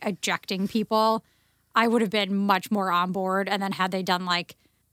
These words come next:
what was episode four as, like, episode two, I would have been like, "This show's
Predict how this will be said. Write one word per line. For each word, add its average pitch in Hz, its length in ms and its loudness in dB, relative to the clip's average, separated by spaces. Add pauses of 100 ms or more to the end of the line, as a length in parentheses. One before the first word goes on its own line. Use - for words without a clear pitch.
what 220 260 2
was 202 180 -2
episode 196 520 -2
four 196 340 0
as, 185 140 -2
like, 185 240 0
episode 196 520 -2
two, 202 460 -2
I 220 160 2
would 214 120 -2
have 190 80 -4
been 202 100 -4
like, 170 240 -4
"This 370 180 2
show's 185 400 0